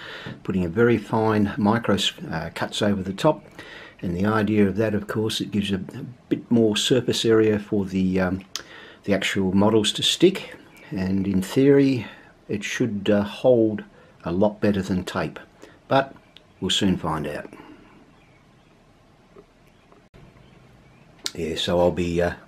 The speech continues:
using this sort of thing, which is just a little sanding plate, and, uh, obviously putting a bit of water on it and give it a bit of a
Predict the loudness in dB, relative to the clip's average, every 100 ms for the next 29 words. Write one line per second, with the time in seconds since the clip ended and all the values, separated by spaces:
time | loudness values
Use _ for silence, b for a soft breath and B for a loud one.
0 | B B B B B 4 6 6 4 2
1 | -2 -2 0 0 -2 -6 -6 -8 B B
2 | B B B B _ -14 -12 -10 -6 -4
3 | -4 -6 -6 -4 -2 2 2 2 0 0
4 | 2 2 0 B B B B -6 -2 0
5 | 2 4 4 4 4 2 0 2 4 4
6 | 4 6 6 6 4 2 0 2 2 4
7 | 2 0